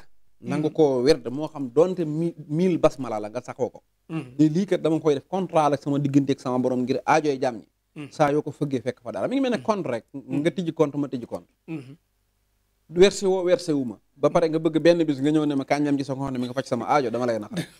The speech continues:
Speaker 1: <laughs>
Speaker 2: Wëri, wëri, wëri, wëri bu ñu demee banque ba duñ fa fekk dara.
Speaker 1: Mhm.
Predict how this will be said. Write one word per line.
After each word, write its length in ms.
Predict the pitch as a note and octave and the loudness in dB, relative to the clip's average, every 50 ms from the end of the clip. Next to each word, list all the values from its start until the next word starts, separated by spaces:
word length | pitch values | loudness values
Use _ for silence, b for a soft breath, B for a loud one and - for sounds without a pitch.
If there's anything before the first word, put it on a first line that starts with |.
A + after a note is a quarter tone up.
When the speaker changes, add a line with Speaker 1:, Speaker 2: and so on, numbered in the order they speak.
| _ _ | _ _
Speaker 1:
<laughs> 320 | - A#3+ F3 F3+ D#3 - - | -4 -2 -2 -4 -2 2 6
Speaker 2:
Wëri, 240 | C#3+ E3 F3 F3+ D#3+ | 8 8 8 10 10
wëri, 240 | D#3+ E3+ F#3 F3 D#3+ | 10 10 10 10 8
wëri, 220 | D#3 E3 E3+ E3 D3+ | 8 6 4 2 4
wëri 200 | D#3+ G3 F#3+ E3+ | 6 8 8 6
bu 80 | D3 D3+ | 6 2
ñu 60 | D3+ | 0
demee 180 | D#3+ D#3 D3 | -2 -2 0
banque 240 | C#3+ C#3+ C#3 C3+ - | 0 0 -2 -2 -2
ba 80 | B2 B2+ | -4 -4
duñ 120 | C3 B2 | -4 -4
fa 60 | A#2 A2 B2 B2 | -6 -8 -12 -12
fekk 100 | - - | -12 -10
dara. 220 | G2+ G#2 G#2 G#2 - _ _ _ _ - | -10 -8 -8 -10 -10 _ _ _ _ -12
Speaker 1:
Mhm. 380 | A3+ G3+ F3 D3+ D3+ D#3+ E3 | -8 -6 -6 -6 -6 -8 -12